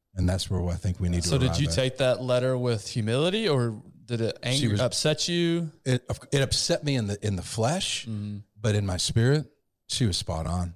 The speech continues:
Speaker 1: She
Speaker 2: Yeah.
Speaker 1: was absolutely right. That, that event in the church happened four months later
Speaker 2: Okay.
Speaker 1: after I received that letter.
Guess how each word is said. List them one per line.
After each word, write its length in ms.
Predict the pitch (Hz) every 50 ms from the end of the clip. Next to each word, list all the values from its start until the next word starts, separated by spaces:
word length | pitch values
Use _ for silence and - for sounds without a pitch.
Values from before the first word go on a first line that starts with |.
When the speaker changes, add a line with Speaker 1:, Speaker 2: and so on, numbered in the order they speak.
| - -
Speaker 1:
She 80 | 82 104
Speaker 2:
Yeah. 60 | 110 98
Speaker 1:
was 120 | 90 85
absolutely 420 | 87 82 - - - 90 82 80
right. 280 | 82 87 87 90 90 - - - - - - -
That, 300 | 127 120 117 110 110 -
that 160 | 113 113 - -
event 560 | 113 113 92 90 117 120 123 127 123 - - - _ _ _ _ _ -
in 220 | 107 104 98 95
the 80 | 87 85
church 640 | - - 127 135 156 175 175 - - - - - - _ _ _ _ _ _
happened 360 | - 117 107 - - 101 92
four 200 | - - 101 95
months 260 | 90 87 87 - -
later 280 | 85 85 82 78 80 - - _ _ _ _ _ _ -
Speaker 2:
Okay. 120 | - 92
Speaker 1:
after 200 | 104 95 - 101
I 60 | 90
received 380 | 87 87 85 - - 82 82 76
that 160 | 80 78 69
letter. 260 | 73 78 73 76 76